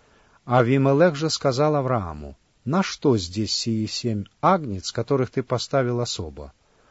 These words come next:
Он сказал: «Семь агнец их возьми от руки моей, чтоб они были мне свидетельством, что я выкопал этот колодец».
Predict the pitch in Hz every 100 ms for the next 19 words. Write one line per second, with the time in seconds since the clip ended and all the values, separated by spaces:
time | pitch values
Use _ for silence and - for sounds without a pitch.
0 | _ - 123 - 123 107 98 - - 160
1 | 131 - - 165 175 170 175 - - 185
2 | 160 - _ _ _ _ 85 123 160 135
3 | 123 120 113 - 120 - 117 - 202 202
4 | 123 95 80 78 _ _ _ - - 120
5 | 135 131 139 127 165 147 139 139 131 -
6 | 135 120 190 - 104 - - 87 78 _
7 | - - 120 127 98 151 - 123 107 113
8 | 143 139 - 139 139 107 73 71 -